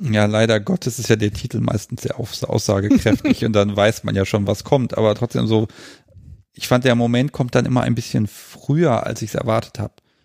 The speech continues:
Speaker 2: Also im Prinzip geht das ganz schnell. Es reicht genau ein Hüftseil.
Speaker 1: Ja, es tut aber doch bestimmt weh.
Speaker 2: Es ist die Frage, wie man Schmerz definiert.
Speaker 1: <laughs>
Speaker 2: Also ich finde,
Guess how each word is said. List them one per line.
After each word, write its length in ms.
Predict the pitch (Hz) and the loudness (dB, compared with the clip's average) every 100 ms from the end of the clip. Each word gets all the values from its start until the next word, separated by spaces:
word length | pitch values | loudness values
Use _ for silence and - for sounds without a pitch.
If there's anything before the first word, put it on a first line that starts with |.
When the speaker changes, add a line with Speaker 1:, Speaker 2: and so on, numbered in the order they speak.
| _ _ _ - | _ _ _ -4
Speaker 2:
Also 260 | 170 160 160 | 0 2 2
im 120 | 180 | 0
Prinzip 380 | - 175 - 202 | -2 -2 -2 0
geht 200 | 202 190 | 0 2
das 160 | 185 | 2
ganz 160 | 175 170 | 2 0
schnell. 300 | - 190 208 | 2 2 2
Es 200 | 185 - | 0 -2
reicht 240 | 165 180 | -2 -2
genau 320 | - 180 175 165 | 0 0 2 0
ein 240 | 175 170 | 2 2
Hüftseil. 720 | 202 - - 139 143 143 151 - - - - _ _ _ _ - | 0 -4 0 2 2 2 0 -8 -20 -20 -20 _ _ _ _ -6
Speaker 1:
Ja, 120 | 135 | -2
es 100 | 107 | -2
tut 160 | - 104 | -2 -4
aber 140 | 104 | -4
doch 120 | 101 | -6
bestimmt 380 | - 101 107 101 | -10 -10 -8 -4
weh. 180 | 110 101 - _ _ _ | -4 -4 -6 _ _ _
Speaker 2:
Es 140 | - | -10
ist 180 | - - | -8 -6
die 40 | |
Frage, 540 | 165 - 139 190 170 156 | -4 -2 0 0 0 -2
wie 200 | 156 170 | 0 2
man 240 | 170 170 | 2 2
Schmerz 420 | - 190 190 - - | 2 2 2 0 0
definiert. 800 | 170 - 160 151 147 147 - - - _ _ - | 2 4 2 4 0 -2 -6 -12 -18 _ _ 0
Speaker 1:
<laughs> 80 | 208 - - - - - - _ _ - - - 285 - 277 | 2 2 -8 -12 -14 -20 -20 _ _ -2 -2 0 -2 0 2
Speaker 2:
Also 240 | 185 175 | 2 2
ich 120 | 185 | 0
finde, 440 | - 214 226 196 | 2 2 2 -2